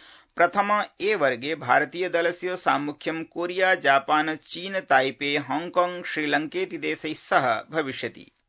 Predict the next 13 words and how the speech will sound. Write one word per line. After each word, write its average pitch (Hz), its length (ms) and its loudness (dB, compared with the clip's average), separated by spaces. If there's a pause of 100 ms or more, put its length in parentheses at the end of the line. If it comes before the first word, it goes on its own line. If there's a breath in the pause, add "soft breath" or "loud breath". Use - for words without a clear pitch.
(100)
पुरुष 220 320 -2
क्रिकेट 185 760 4
नवदश 175 540 2
वयोवर्गीय 170 960 2
एशिया 156 400 2
चषक 170 360 -4
स्पर्धायां 151 880 4
ह्यः 143 400 0
भारतेन 147 600 2
उपान्त्यचक्रे 151 1400 -2 (340 soft breath)
श्रीलंकादलं 190 880 0
सप्तस्तोभैः 180 1120 -4 (100)
पराजितम्। 113 560 2